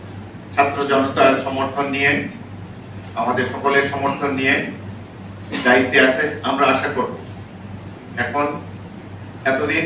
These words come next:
পরে, এতদিন যেটি অন্ধকারে রয়েছে, সেগুলো আবার আলোর মুখ দেখবে। জেনারেল জাহাঙ্গীর নিজে যে তদন্ত কমিটির প্রধান ছিলেন, যেটি প্রকাশ করা যায়নি, তিনি এটি পূর্ণাঙ্গ রূপে আবার প্রকে-,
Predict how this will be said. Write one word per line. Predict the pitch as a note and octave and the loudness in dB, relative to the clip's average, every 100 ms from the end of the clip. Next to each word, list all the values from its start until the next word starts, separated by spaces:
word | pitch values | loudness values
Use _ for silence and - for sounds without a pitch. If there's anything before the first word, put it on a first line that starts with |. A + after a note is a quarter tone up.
| D#3+ | 4
পরে, | D#3 D3 C#3+ | 8 8 8
এতদিন | C3+ C3+ D#3 D#3+ D3+ | 4 0 -2 -2 2
যেটি | D3 D#3 D3 C#3 - - - - | 2 2 0 -2 -6 -10 -12 -6
অন্ধকারে | C#3+ D3+ D#3+ D#3 D3+ | -4 -2 4 8 8
রয়েছে, | C3+ B2+ - - - - - - - - - | 8 6 0 -8 -10 -12 -14 -14 -14 -14 -10
সেগুলো | - D3 C3+ C3+ | -4 -2 0 4
আবার | G#2+ C3 B2+ | 6 8 6
আলোর | B2 A#2+ | 4 2
মুখ | A2+ A2+ F#2+ | 0 -2 -4
দেখবে। | A2 A2 - - - - - - - - - - - - | -2 -2 -4 -10 -12 -14 -14 -14 -14 -14 -12 -12 -12 0
জেনারেল | C3 C#3+ D#3 D3+ | 4 6 4 4
জাহাঙ্গীর | C#3+ C#3+ D#3 E3 | 4 4 4 2
নিজে | D3 D#3 F3 D#3+ - - - | 2 6 8 8 4 -2 0
যে | C#3+ | 2
তদন্ত | C#3+ C#3+ D3+ D3+ | 4 2 2 2
কমিটির | D3+ D3+ C3+ D3+ | 2 2 0 -2
প্রধান | C#3 C#3 D#3 | 2 2 2
ছিলেন, | D3+ D3+ - - - - - - - - - - G#2 | 2 4 4 2 -6 -10 -14 -14 -14 -14 -14 -10 2
যেটি | C#3+ - | 4 4
প্রকাশ | - D3+ - - | 0 2 4 4
করা | D#3+ D#3 | 6 6
যায়নি, | D3+ D3 D3 F#3+ - - - - - | 8 6 4 0 -6 -10 -12 -14 -10
তিনি | C#3 C3+ | -6 -2
এটি | D3+ C#3+ D3+ | 0 -2 -2
পূর্ণাঙ্গ | - D#3+ D#3+ D#3 | -6 -4 -2 0
রূপে | D#3 D3 - B2+ | 2 0 2 4
আবার | A#2+ C3 | 6 6
প্রকে-, | C3 A#2+ - C#3 | 4 0 -2 -2